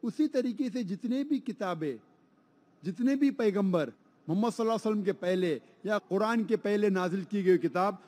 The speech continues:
वो सिर्फ एक महदूद वक्त के लिए थे और एक ग्रोह के लिए था। लेकिन क्योंकि कुरान मजीद आखिरी कलाम है अल्लाह सुब्हानहू व तआला की, और मोहम्मद सल्लल्लाहु अलैहि वसल्लम आखिरी पैगंबर है, वो सिर्फ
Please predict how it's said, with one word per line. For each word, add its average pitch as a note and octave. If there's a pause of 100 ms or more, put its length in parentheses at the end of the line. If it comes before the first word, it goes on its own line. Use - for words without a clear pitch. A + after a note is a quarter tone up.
(180)
वो C4
सिर्फ C4+ (460)
एक C#4
महदूद G3+ (340)
वक्त A#3+
के B3+
लिए G#3+
थे F3 (500)
और C#4 (340)
एक C#4 (420)
ग्रोह B3
के B3+
लिए A3+
था। C#3 (440)
लेकिन C#4+
क्योंकि C#4+
कुरान B3
मजीद A#3+ (180)
आखिरी A3
कलाम G#3
है G3+
अल्लाह F#3+
सुब्हानहू F3
व E3+
तआला D#3
की, B2+ (300)
और A3+
मोहम्मद A3
सल्लल्लाहु A#3+
अलैहि A#3
वसल्लम G#3
आखिरी G3+
पैगंबर F#3
है, D3+ (240)
वो A#3+
सिर्फ C#4